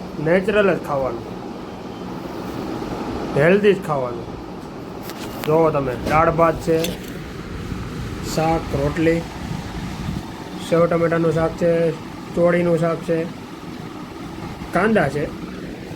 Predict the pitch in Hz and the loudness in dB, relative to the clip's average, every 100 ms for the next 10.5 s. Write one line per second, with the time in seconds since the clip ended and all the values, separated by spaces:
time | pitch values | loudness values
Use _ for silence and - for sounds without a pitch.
0 | - 180 180 156 160 143 135 151 170 165 | -2 4 6 4 2 0 2 4 4 4
1 | 165 156 156 160 185 - - - - - | 2 2 2 2 -2 -8 -10 -10 -8 -8
2 | - - - - - - - - - - | -8 -10 -8 -8 -8 -8 -8 -6 -4 -4
3 | - - - - - 156 175 185 - 190 | -6 -6 -6 -6 2 6 6 6 4 4
4 | 185 175 - - - 175 190 165 135 - | 4 0 -6 -10 -2 2 2 2 -2 -2
5 | 139 127 160 165 170 160 156 160 151 147 | -2 0 2 4 4 4 6 6 4 2
6 | 143 143 135 151 - - - - - - | 0 0 0 0 -2 -4 -8 -8 -6 -4
7 | 139 156 170 170 170 165 160 135 139 139 | 0 2 2 4 4 4 4 2 0 0
8 | 127 117 - - - - - - - - | 0 -4 -6 -6 -6 -6 -6 -4 -4 -4
9 | - - - - - - - - - 95 | -4 -4 -4 -4 -4 -4 -4 -2 -2 -2
10 | 160 147 123 127 | 0 0 2 2